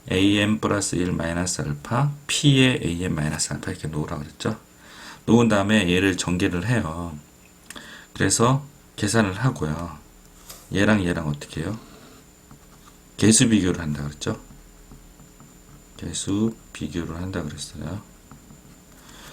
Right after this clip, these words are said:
개수 비교를 하면 알파가 나와요.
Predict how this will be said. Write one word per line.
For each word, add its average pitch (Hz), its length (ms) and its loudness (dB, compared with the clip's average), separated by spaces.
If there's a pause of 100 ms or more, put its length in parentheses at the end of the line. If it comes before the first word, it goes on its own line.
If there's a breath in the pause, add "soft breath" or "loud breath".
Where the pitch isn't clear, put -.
(300 loud breath)
개수 113 240 2
비교를 104 400 4
하면 90 600 2 (340 loud breath)
알파가 101 360 -2
나와요. 73 340 -6